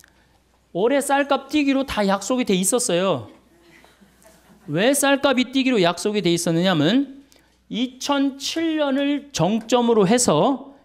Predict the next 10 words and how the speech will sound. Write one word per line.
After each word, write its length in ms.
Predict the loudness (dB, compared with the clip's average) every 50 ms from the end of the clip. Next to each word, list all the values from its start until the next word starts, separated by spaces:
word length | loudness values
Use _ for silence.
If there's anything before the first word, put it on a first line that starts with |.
| _ -2
이천칠 600 | -2 -2 0 2 0 0 0 0 0 0 2 2
년을 260 | 4 4 4 2 2 2
정점으로 560 | 2 0 0 0 0 -2 -2 0 2 2 2
해서 340 | 2 2 2 0 0 -2 -10 -20 -20 _ _
곡물 480 | -6 -4 -2 -2 0 0 -2 -2 -2 -4
생산이 480 | -4 -4 -4 -2 -2 -2 -2 -2 -4 -2
떨어집니다. 720 | -4 -2 -2 -4 -4 -4 -6 -8 -8 -10 -12 -16 -16 -18 _ _ _ -20 -20 _ _ _ _ _ _ _ _ -20 -20 -20 _ _ _ _ _ -2
이천십 760 | 0 0 0 2 2 2 4 4 4 2 2 0 2 2
년에 260 | 2 2 2 2 0 -2
가서는 540 | -4 -4 -4 -4 -4 -4 -4 -4 -6 -8